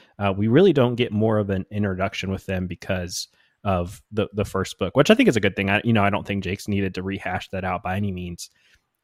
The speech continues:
but I couldn't help but feel in these first few chapters that even the description of Redwall and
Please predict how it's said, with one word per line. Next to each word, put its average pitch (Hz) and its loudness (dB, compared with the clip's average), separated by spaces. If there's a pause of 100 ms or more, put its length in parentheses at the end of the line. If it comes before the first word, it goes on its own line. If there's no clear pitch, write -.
but 131 6
I 127 4
couldn't 185 2
help 170 4
but 131 0
feel 135 4
in 107 -2
these 101 -2
first - -2
few 101 -4
chapters 98 -4 (380)
that 107 2
even 147 4
the 160 2
description 120 -2
of 107 0 (120)
Redwall 113 4
and 101 0